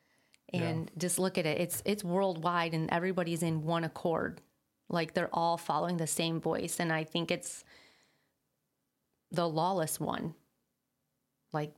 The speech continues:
Speaker 1: they're listening to his voice all together in one accord.
Speaker 2: Yeah.
Speaker 1: I don't know. I'm
Speaker 2: I mean, it definitely, it doesn't seem entirely far-fetched to think that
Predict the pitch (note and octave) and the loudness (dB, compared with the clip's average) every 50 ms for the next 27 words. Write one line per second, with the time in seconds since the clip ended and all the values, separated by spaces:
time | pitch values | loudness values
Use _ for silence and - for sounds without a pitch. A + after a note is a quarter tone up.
0 | - - _ _ _ _ _ - E3+ D#3 E3+ E3+ E3+ E3 E3+ E3 - - F#3 E3+ | -20 -20 _ _ _ _ _ -2 0 0 2 2 2 0 0 -2 0 0 0 0
1 | D#3+ E3+ D#3 C#3+ D#3 E3+ E3 D3+ C#3+ E3 E3+ E3 D#3 - - - - D3+ D3+ D#3 | 0 0 -2 0 0 -2 -2 -2 -2 0 0 0 -2 -4 -4 0 0 0 0 0
2 | - F3 - - - - - - - E3+ - _ _ - F3+ E3+ D#3+ E3 E3 F3 | -2 -2 -2 -2 -2 -2 -2 -2 -2 -4 -6 _ _ -4 -2 0 0 0 0 -2
3 | E3+ - E3+ - C#2+ C2+ - E3+ - _ _ _ _ _ _ _ _ _ _ _ | -2 0 0 0 0 -2 -4 -8 -14 _ _ _ _ _ _ _ _ _ _ _
4 | _ _ _ A#2 A#2 A2+ G#2+ A2 - - - - - F3+ F#3 F3+ F3 E3+ D#3+ D3+ | _ _ _ -4 -4 -2 -4 -4 -8 -10 -10 -4 0 0 2 2 2 2 2 0
5 | D#3 D3+ - - F3+ F3+ F#3 F3+ - - - - _ _ _ _ _ _ - - | -2 -4 -2 0 0 0 0 -2 -6 -18 -20 -20 _ _ _ _ _ _ -10 -4
6 | - C#3 C#3+ D3+ D#3 D3+ D3 C#3 D#3+ E3+ E3+ - F3 E3+ E3 E3 D#3+ D3+ D3 C#3 | 0 0 2 2 2 0 0 0 0 0 0 -2 -2 0 0 0 0 0 -2 -2
7 | C#3+ C#3+ C3+ D#3 D#3+ D#3 D3 B2+ - - - D3 D3 D3 C#3+ C#3 C3 B2+ B2 - | -2 0 2 0 0 0 -2 0 0 0 2 2 2 2 2 0 0 0 -2 -2
8 | - - B2 C3 C3 B2 A#2 A2+ A2+ G2 - - - A#2 A2+ A#2 A2+ - - A2+ | 0 0 0 2 0 0 0 -2 -2 -4 -6 -4 -2 0 0 0 0 0 -2 -2
9 | A2 A#2 - - - - B2 G#2+ - B2 A#2 A2+ G#2 - A#2 A2+ A2+ A2+ - - | -2 -2 -4 -8 -4 -4 -4 -2 0 -2 -2 -2 0 0 2 2 2 0 -2 -8